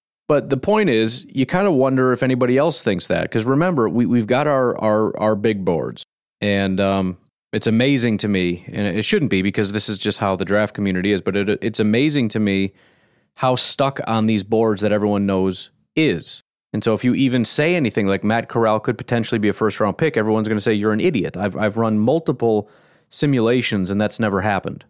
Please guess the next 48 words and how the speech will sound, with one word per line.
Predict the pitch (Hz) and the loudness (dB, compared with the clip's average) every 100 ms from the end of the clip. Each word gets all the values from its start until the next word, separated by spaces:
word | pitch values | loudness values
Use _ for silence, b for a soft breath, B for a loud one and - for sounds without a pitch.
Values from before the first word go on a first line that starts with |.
| _ | _
which | 101 - - | -4 -4 -6
I've | 104 | -4
had | 110 107 | -2 -2
people | 120 104 | -2 -4
tell | - 107 | -2 0
me | 104 | 0
stuff | - 98 | -2 -4
like | 95 85 | -4 -2
that, | 92 85 | -4 -4
and | |
it's | 82 | -8
like, | 95 | -10
"Are | 78 104 | -8 -4
you | 113 | -4
kidding | 139 - 117 101 | -4 -2 0 0
me?" | 73 - - _ _ _ _ _ _ _ - | -4 -10 -18 _ _ _ _ _ _ _ -2
Those | 139 160 | 0 2
simulations | - 190 139 131 139 123 | 2 2 2 2 0 -2
have | 127 110 107 - - - _ _ _ | 0 -2 -2 -12 -18 -20 _ _ _
nothing | 104 107 147 180 196 143 | -2 2 2 2 2 2
to | - | 0
do | 120 139 | 2 2
with | 123 101 | 2 0
reality | 101 95 101 87 82 82 | 0 0 2 -2 -4 -4
whatsoever. | 87 107 - 90 87 80 - - _ _ | -2 -2 0 0 0 -2 -10 -14 _ _
I | |
mean, | 123 | -2
I, | 123 113 | 0 0
maybe | 85 78 73 120 127 120 | -2 -4 0 2 2 2
whatsoever | 104 113 117 107 98 | 2 0 2 2 2
is | 98 | 0
a | |
little | 101 98 | 0 0
extreme. | 87 - 160 135 110 | -2 -2 0 2 2
I | |
mean, | 101 107 | 0 0
it | 101 | 0
has | 117 | -2
something | - 143 139 117 101 | 0 -2 0 -2 -2
to | 101 | -2
do | 107 | 0
with | 98 92 | 2 0
how | - 110 | 0 -2
things | 98 104 95 | 0 -2 -2
are | 92 | -2
gonna | 90 | -4
go, | 85 143 131 101 | 0 0 2 0
but | 92 98 | 0 -4